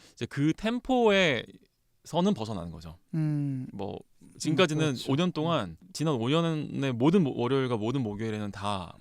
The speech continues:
Speaker 1: 업로드가 되-,
Speaker 2: 맞아요.
Speaker 1: 됐던
Speaker 2: 네.
Speaker 1: 거거든요. 한 번의 오차도 없이.
Speaker 2: 저희가 나름의 강박을 갖고 있었는데
Speaker 1: 네.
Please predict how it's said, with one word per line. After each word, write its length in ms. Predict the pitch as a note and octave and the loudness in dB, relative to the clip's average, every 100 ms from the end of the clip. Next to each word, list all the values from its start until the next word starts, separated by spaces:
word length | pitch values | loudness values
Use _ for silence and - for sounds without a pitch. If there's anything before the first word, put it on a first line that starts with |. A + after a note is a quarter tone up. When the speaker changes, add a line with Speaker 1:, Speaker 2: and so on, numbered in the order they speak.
| - | -10
Speaker 1:
업로드가 420 | A2+ A2+ D3+ C#3+ | -8 -4 -2 -2
되-, 120 | C3 | -2
Speaker 2:
맞아요. 160 | C3 B2 | -4 -6
Speaker 1:
됐던 260 | A2+ A#2 | -8 -6
Speaker 2:
네. 60 | G2+ | -6
Speaker 1:
거거든요. 280 | E2+ E2+ G#2+ | -8 -12 -10
한 160 | - F3+ | -4 0
번의 560 | G3 E3+ C3+ G#2 F#2+ - | 0 2 -2 -2 -6 -8
오차도 260 | G#2 G2+ | -8 -8
없이. 240 | F2 - - | -8 -12 -12
Speaker 2:
저희가 280 | - E3 E3 | -4 -2 0
나름의 440 | C#3+ D3+ D3+ C#3+ | 0 0 0 -2
강박을 420 | - D3 D3 E3 D3 | -4 -2 0 0 -2
갖고 280 | A#2+ - | -4 -8
있었는데 440 | C3+ C3 A#2+ G2 E2+ | -8 -6 -4 -4 -6
Speaker 1:
네. 100 | A#2+ | -12